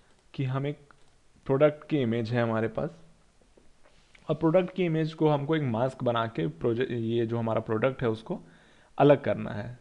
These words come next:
ये बैकग्राउंड से। तो उसके लिए हम simply जूम इन कर लेते हैं और हम अपना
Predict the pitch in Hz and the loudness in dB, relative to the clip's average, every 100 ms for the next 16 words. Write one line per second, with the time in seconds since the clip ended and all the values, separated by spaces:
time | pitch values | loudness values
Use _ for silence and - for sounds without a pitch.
0 | 123 120 107 101 101 104 107 - - - | -4 0 2 0 -2 -8 -10 -14 -18 -20
1 | _ - - _ - - 151 - 190 190 | _ -20 -20 _ -10 -4 -4 -2 -2 2
2 | 185 175 165 165 170 165 123 131 147 156 | 2 0 -2 -2 0 0 2 0 0 0
3 | 151 151 151 156 156 147 143 190 - - | 2 2 0 -2 -4 -4 -4 -6 -10 -20
4 | - - 131 147 - | -12 -10 -6 -6 -6